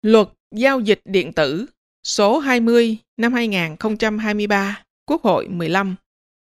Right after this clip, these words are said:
ngày hai mươi hai tháng sáu năm hai nghìn không trăm hai mươi ba. Chương một, những quy định chung. Điều một, phạm vi điều chỉnh. Một, luật này quy định việc thực hiện giao dịch bằng phương tiện điện tử. Hai,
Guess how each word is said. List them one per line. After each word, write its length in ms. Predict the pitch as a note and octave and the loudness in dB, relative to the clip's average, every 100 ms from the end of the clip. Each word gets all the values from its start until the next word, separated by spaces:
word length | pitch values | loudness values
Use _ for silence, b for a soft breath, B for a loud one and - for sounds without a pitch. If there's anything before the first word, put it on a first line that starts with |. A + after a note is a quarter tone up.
| _ | _
ngày 300 | G3 G#3 G3 | -4 0 0
hai 160 | G#3+ A#3+ | -2 -2
mươi 120 | A#3+ | 0
hai 220 | B3 A3+ | 0 -2
tháng 180 | A3+ A3 | -4 -6
sáu 320 | - F#3+ C4+ | -2 -2 -2
năm 160 | B3+ B3 | -4 -2
hai 140 | A3 | -2
nghìn 260 | F#3 D#3+ - | -4 -6 -6
không 220 | G#3+ G#3 | -8 -4
trăm 220 | G#3 G3 | -4 -4
hai 180 | G3+ F#3+ | -6 -4
mươi 140 | F#3 | -2
ba. 280 | F3+ E3+ F3 _ _ _ _ _ _ _ | -2 -4 -6 _ _ _ _ _ _ _
Chương 200 | - C4 | -2 0
một, 280 | G#3 D3 - _ _ - | 2 0 -2 _ _ -6
những 260 | F3 F3 | -4 -4
quy 260 | - A#3+ G#3 | 0 0 0
định 180 | D3+ D3+ | -2 4
chung. 260 | G#3+ G#3 G3 _ _ _ _ _ | 4 4 -6 _ _ _ _ _
Điều 160 | G#3+ G#3+ | 2 2
một, 320 | G3+ F#3+ - _ | 4 0 0 _
phạm 340 | - G3 A2+ F#3+ | -2 0 0 0
vi 220 | A#3 G#3+ | 0 2
điều 200 | F3+ D3+ | 0 0
chỉnh. 320 | D#3+ - B3 _ _ _ _ _ - | -2 -2 -6 _ _ _ _ _ -4
Một, 320 | G3 E3+ D3+ _ _ _ _ _ _ - | 0 0 -2 _ _ _ _ _ _ -4
luật 220 | G#3 G#3 | 0 0
này 240 | G#3 G3+ - | 0 -2 -2
quy 160 | C#4 | 0
định 260 | A3+ E3 - | 0 0 -6
việc 380 | F3+ G#3 F#3+ - | 0 2 2 -2
thực 160 | A3 | -2
hiện 240 | G#3+ F3 G#3 | 0 0 0
giao 120 | C#4 | 0
dịch 260 | G#3 F#3+ _ | 0 -2 _
bằng 320 | F#3 F#3+ F3+ | -4 -2 -2
phương 260 | - B3+ A#3 | -4 -4 -2
tiện 260 | G3 C3+ | -2 -2
điện 200 | E3 - | -4 -4
tử. 300 | - C3+ E3+ D#4+ _ _ _ - | -4 -2 -4 -8 _ _ _ -10
Hai, 320 | G3+ G3+ | -6 -4